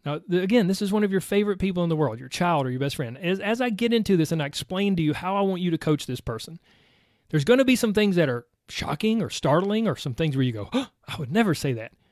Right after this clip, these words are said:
Okay, I hear you. But I want you to remember that you say these things to yourself. <laughs> Maybe not out loud, but in your head.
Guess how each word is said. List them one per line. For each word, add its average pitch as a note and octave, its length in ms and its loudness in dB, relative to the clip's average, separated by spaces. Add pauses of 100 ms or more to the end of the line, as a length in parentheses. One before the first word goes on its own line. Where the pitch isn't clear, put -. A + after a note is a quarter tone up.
(720)
Okay, G3 260 2
I G3 80 0
hear A#3 160 4
you. D#3 160 0 (1700)
But D3+ 120 0
I D#3 40 4
want G3+ 180 4
you A3+ 60 4
to G3+ 60 6
remember F3 480 4 (1600)
that C#3 100 -6
you C#3 200 2
say G3+ 300 2
these F3+ 240 -4
things C#3+ 500 -4 (420)
to E3 120 2
yourself. - 720 -2 (380)
<laughs> - 600 -16
Maybe F#3 260 4
not F#3 180 4
out D3+ 160 -4
loud, B2 340 -8 (580)
but C3 120 -2
in C3+ 120 2
your C3+ 100 2
head. B2 360 -8